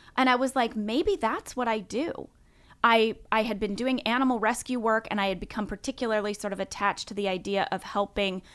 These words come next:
people in their homes do a type of hospice care for their elderly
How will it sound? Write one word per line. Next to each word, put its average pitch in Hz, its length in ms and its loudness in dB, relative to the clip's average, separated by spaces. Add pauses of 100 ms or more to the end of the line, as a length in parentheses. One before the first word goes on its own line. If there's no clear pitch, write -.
(200)
people 185 680 2 (300)
in 254 180 6
their 226 220 2
homes 185 680 0 (240)
do 226 200 2
a 220 60 2
type 214 260 -2
of 208 100 0
hospice - 580 -4
care 180 400 -2
for 190 360 0
their 175 420 -2
elderly 185 640 -2